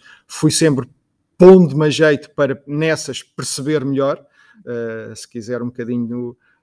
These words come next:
eh, ir, ir tentando estudar mais aquelas que não conhecia do que aquelas que, que estava mais à vontade, e depois ao longo da vida foi de repente, quando cheguei ao, ao, ao final de, de, do curso, havia aqui duas grandes hipóteses. Esta,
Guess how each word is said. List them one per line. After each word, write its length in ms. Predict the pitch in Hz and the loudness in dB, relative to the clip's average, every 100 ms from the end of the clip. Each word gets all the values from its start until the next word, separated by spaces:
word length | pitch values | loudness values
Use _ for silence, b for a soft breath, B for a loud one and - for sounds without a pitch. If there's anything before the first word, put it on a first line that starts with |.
| - | -14
eh, 460 | 117 113 113 110 - | -8 -6 -6 -8 -6
ir, 240 | 123 123 | -6 -6
ir 260 | 123 123 - | -6 -6 -4
tentando 440 | 127 127 131 127 | -4 -2 0 0
estudar 460 | - - 117 131 123 | -4 -10 -4 -2 0
mais 240 | 131 120 | -2 -4
aquelas 400 | 127 127 117 113 | -6 -6 -8 -8
que 120 | - | -6
não 120 | 127 120 | -6 -4
conhecia 600 | 135 123 - 123 110 110 | -6 -6 -4 -6 -6 -12
do 120 | 113 | -16
que 120 | - | -12
aquelas 360 | 120 123 120 - | -6 -4 -4 -6
que, 180 | - 113 _ | -16 -20 _
que 60 | 110 | -12
estava 240 | 117 120 | -8 -4
mais 240 | 117 117 | -4 -4
à 40 | 123 | -4
vontade, 360 | 139 135 165 | -4 -4 -4
e 20 | 185 | -4
depois 220 | 185 175 | -2 -2
ao 100 | 175 | 0
longo 160 | 175 | -2
da 80 | 175 | -2
vida 240 | 160 180 180 | -2 -4 -4
foi 160 | 180 | -6
de 80 | 165 | -8
repente, 340 | - 180 170 _ b b b b | -8 -6 -6 _ b b b b
quando 200 | 151 151 | -2 -2
cheguei 220 | - 160 | -2 0
ao, 80 | 156 | 0
ao, 480 | - 143 135 143 143 | -2 -4 -4 -4 -4
ao 60 | |
final 400 | - 151 151 131 | -4 -4 -2 -2
de, 160 | 110 113 | -4 -10
de, 720 | 113 120 117 113 113 113 113 | -10 -10 -8 -10 -12 -12 -10
do 120 | 123 120 | -8 -4
curso, 420 | 165 175 - - b b b 127 | 2 2 0 -12 b b b -4
havia 240 | 123 143 | 2 2
aqui 220 | 139 143 | 2 -2
duas 220 | 131 143 | -2 -2
grandes 260 | 127 139 120 | 0 0 -2
hipóteses. 400 | 131 151 151 120 | -4 -6 -6 -8
Esta, 240 | 113 - | -10 -10